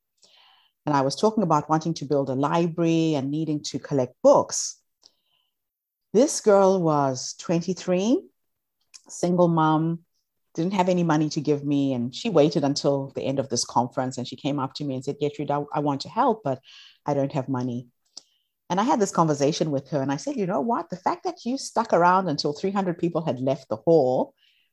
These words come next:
means that you've got a gift for me. And maybe you might not know what it is right now, but meditate on it, pray, it'll come." About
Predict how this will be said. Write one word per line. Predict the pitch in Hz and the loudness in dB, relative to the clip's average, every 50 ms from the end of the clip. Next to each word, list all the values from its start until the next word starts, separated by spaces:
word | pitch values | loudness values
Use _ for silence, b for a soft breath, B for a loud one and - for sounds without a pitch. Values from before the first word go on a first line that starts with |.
| _ _ | _ _
means | 208 247 359 370 | 0 2 2 4
that | - 359 - - | 2 0 2 2
you've | 269 262 - | 0 -2 0
got | - 262 240 | 2 2 2
a | 214 185 | 2 2
gift | 151 - - 196 220 - - | 0 2 2 2 2 0 -4
for | - - 151 127 | -8 -6 -4 -2
me. | 127 123 123 127 151 226 370 480 - _ _ _ _ _ b b b b b b b _ - | -2 -2 -2 0 0 -2 -2 -4 -6 _ _ _ _ _ b b b b b b b _ -4
And | 170 170 | -2 2
maybe | 165 180 202 233 | 2 2 2 2
you | 240 226 | 2 4
might | 226 208 214 214 | 4 2 2 0
not | 196 180 185 - | -2 -4 -2 0
know | 190 165 | 0 0
what | 170 175 170 160 | 2 2 0 0
it | 147 - - | 0 -2 -2
is | 95 143 143 - | -4 -4 -2 -2
right | 147 135 135 131 - | -4 -4 -4 -4 -4
now, | 139 131 131 127 131 160 226 339 - - _ _ _ _ | -2 -2 0 0 0 -2 -2 -4 -6 -10 _ _ _ _
but | - 147 135 131 131 - 151 | 0 2 2 0 0 -4 -6
meditate | 151 151 143 147 180 180 - 214 190 202 - - | -4 -2 -2 -2 -2 -2 -2 -2 -2 -2 -2 -2
on | 196 196 196 | -2 0 0
it, | 196 196 190 190 - _ _ - | 0 0 -2 -4 -8 _ _ -6
pray, | - 170 156 170 180 185 185 185 190 202 - _ _ _ _ _ _ _ _ _ _ _ _ _ _ _ - | -2 0 2 4 4 2 2 -2 -4 -6 -10 _ _ _ _ _ _ _ _ _ _ _ _ _ _ _ -2
it'll | - 214 220 240 240 | 2 4 4 4 2
come." | - - 330 294 196 135 117 95 113 - _ _ _ _ _ _ _ _ _ _ _ _ _ _ _ - | 2 4 4 6 6 4 2 -2 -6 -10 _ _ _ _ _ _ _ _ _ _ _ _ _ _ _ -8
About | 170 160 190 226 302 330 302 - - | -4 0 2 2 4 2 0 -2 -8